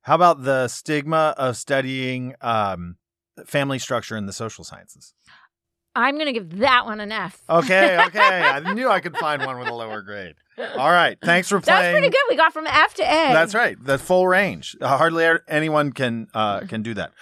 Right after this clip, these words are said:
Speaker 1: Let me ask a, a quick question to pick this back up about, um, about the resources and the relationship to outcomes.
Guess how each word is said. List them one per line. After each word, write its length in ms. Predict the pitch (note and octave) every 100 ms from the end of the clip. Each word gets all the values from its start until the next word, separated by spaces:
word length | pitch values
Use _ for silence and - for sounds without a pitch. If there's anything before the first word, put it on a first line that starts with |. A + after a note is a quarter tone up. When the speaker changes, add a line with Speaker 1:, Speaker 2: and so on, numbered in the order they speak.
| - -
Speaker 1:
Let 160 | D#3+ C4
me 140 | D#4
ask 220 | A#3+ G3+
a, 120 | F#3+ D#3
a 100 | C#3
quick 220 | E3+ D#3
question 340 | E3+ D3+ -
to 60 | A#2+
pick 240 | - C#3+
this 160 | C3 A#2
back 320 | A2+ A2+ - -
up 300 | A#2 G#2+ - _ _ - _ _ -
about, 840 | C3+ A2 C#3+ C#3 C#3 C#3 - - - -
um, 540 | C3 A#2+ G#2 F#2+ F2 - _ _ _ _ _ _ _ _ - _ -
about 240 | D#3 E3
the 80 | D#3+
resources 760 | D3+ G3 F#3 F3 D3+ C3 A2 -
and 460 | D3 B2+ A#2+ A#2+ G#2
the 80 | B2+
relationship 680 | C3+ C3 A#2+ A#2 - A#2+ -
to 340 | A#2+ G2+ F#2+ -
outcomes. 640 | A#2 A2 - F#2 C#2 -